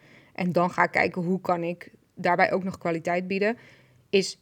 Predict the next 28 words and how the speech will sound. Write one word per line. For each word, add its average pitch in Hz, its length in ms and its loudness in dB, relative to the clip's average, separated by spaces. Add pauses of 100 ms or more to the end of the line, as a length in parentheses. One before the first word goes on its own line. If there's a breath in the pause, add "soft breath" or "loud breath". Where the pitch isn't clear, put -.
zeker 208 520 8
niet 240 160 4
gezegd 180 540 -2
dat 180 280 0
er 165 100 2
dan 151 160 -2
dus - 160 -4
geen 160 160 -6
kwaliteit - 520 -4
geleverd 170 360 -4
kan 202 200 -2
worden. 202 380 -2 (460 loud breath)
En 190 180 0
je 185 80 0
kunt 233 400 6
ook 190 160 0
niet 202 300 2
altijd 190 380 0
goed 202 240 -8
inschatten 170 580 -8
welke 165 200 -4
focus 175 340 -4
een 185 100 -4
coach 165 280 -4
heeft 165 420 0
vanaf 254 220 -2
de 254 100 -6
zijlijn. 233 600 2